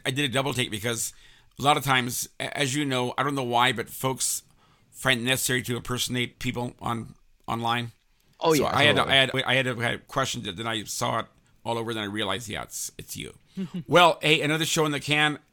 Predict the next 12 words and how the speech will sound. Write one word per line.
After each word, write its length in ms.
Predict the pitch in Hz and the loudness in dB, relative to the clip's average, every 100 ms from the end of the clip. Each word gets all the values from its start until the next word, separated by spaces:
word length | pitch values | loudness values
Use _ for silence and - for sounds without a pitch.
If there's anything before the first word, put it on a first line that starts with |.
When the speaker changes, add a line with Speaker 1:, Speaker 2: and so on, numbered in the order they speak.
| - | -16
Speaker 1:
Casey, 580 | - 180 196 214 208 180 _ _ - _ | 4 6 6 2 -2 -6 _ _ -20 _
I 200 | 165 202 | 6 6
know 720 | 214 202 208 214 190 170 160 | 2 2 4 6 4 2 0
for 260 | - - 156 | -2 2 2
a 60 | |
fact 420 | 127 - 160 156 135 | 0 4 4 4 0
you'll 120 | 131 | -4
come 120 | 139 | -2
back 220 | 135 127 | -4 -2
on 100 | 123 | -2
here 160 | 120 117 | -2 -4
again. 360 | - - - | -4 -6 -8